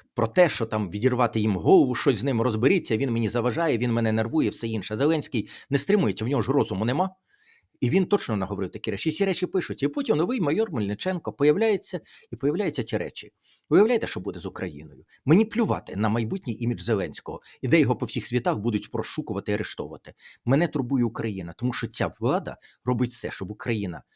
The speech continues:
припинила своє існування, і щоб Україна за жодних обставин не дістала достатньо допомоги, щоб мати змогу перемогти у цій війні. Оця зараз новітня, початок новітньої справи Гонгадзе, знищення бізнесу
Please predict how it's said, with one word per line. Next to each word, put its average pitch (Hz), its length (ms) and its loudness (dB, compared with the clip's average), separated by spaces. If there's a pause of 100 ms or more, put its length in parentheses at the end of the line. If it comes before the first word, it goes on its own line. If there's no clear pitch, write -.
(280)
припинила 117 440 2
своє 101 200 -4
існування, 123 520 -2 (220)
і - 60 -2
щоб - 180 2
Україна 139 340 -2
за 113 100 -2
жодних 123 340 -2
обставин 110 420 -4
не 92 80 -4
дістала 117 360 0
достатньо 98 480 -4
допомоги, 123 580 -4 (220)
щоб 110 200 -2
мати 107 320 -2
змогу 147 460 0 (160)
перемогти 92 480 0
у 98 100 -2
цій 101 240 -2
війні. 90 400 -4 (340)
Оця 156 320 6
зараз - 480 -4 (400)
новітня, 135 640 4 (140)
початок 180 680 2
новітньої 131 600 0
справи 92 500 -2
Гонгадзе, 139 600 0 (320)
знищення 95 560 0
бізнесу 160 640 -2